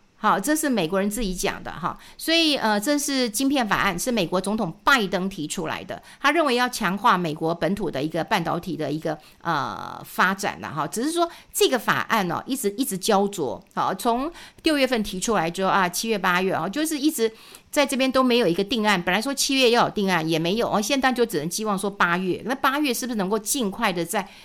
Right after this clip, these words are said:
美国的参众两院当中能够得到一个结果，这也是很大很大的一个关键。那另外就是啊，提醒大家，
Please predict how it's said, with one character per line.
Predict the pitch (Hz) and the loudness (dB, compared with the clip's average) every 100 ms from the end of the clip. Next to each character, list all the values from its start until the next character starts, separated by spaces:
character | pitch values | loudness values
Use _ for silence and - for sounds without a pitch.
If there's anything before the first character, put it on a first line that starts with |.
| - | -2
美 | 208 | 0
国 | 180 202 | 2 2
的 | 220 | 0
参 | - 240 | 0 -2
众 | 233 247 208 | 0 0 0
两 | 175 160 | -2 -2
院 | 202 175 | -2 0
当 | 175 180 | -2 -2
中 | 185 180 | -2 -4
能 | 160 | -4
够 | 190 | -4
得 | 175 156 | -4 -2
到 | 175 | -2
一 | |
个 | 160 | -2
结 | 151 139 156 | -6 -4 -4
果， | - 127 | -4 -6
这 | 226 | -2
也 | 185 147 | -2 -2
是 | - 202 - - - | -4 -8 -8 -20 -14
很 | - 175 | -4 -2
大 | 151 214 | 0 -2
很 | 196 214 | 0 -2
大 | 190 180 | -2 0
的 | |
一 | 151 | -2
个 | 160 | -6
关 | 160 160 170 | -2 -2 -2
键。 | 196 127 - - | -2 -4 -6 -14
那 | - | -4
另 | 262 311 | 0 2
外 | 294 | 2
就 | 262 262 | 2 -2
是 | 254 | 0
啊， | 226 131 156 - _ _ | 0 -2 -4 -12 _ _
提 | - | -4
醒 | 214 202 | -2 0
大 | 175 | -2
家， | 160 147 | -2 -6